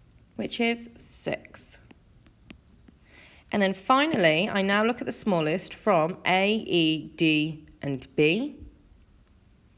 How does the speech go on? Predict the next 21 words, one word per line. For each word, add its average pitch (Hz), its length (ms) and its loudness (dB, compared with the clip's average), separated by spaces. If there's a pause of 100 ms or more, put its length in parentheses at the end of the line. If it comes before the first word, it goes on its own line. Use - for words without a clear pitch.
(360)
Now, 165 280 2 (260)
the 180 80 -8
smallest 214 720 0
is - 160 -6
five. 175 520 0
Lucky 160 240 -4
for - 220 -2
us, 220 140 0
that - 120 -6
doesn't 226 280 -4
create 233 260 0
a - 20 -2
cycle. 254 520 -4 (840)
There 156 200 -2
we 151 80 -2
go. 208 300 -4 (2250)
So 254 400 2
my 185 160 0
minimum 220 420 0
spanning 220 460 0
tree - 440 -6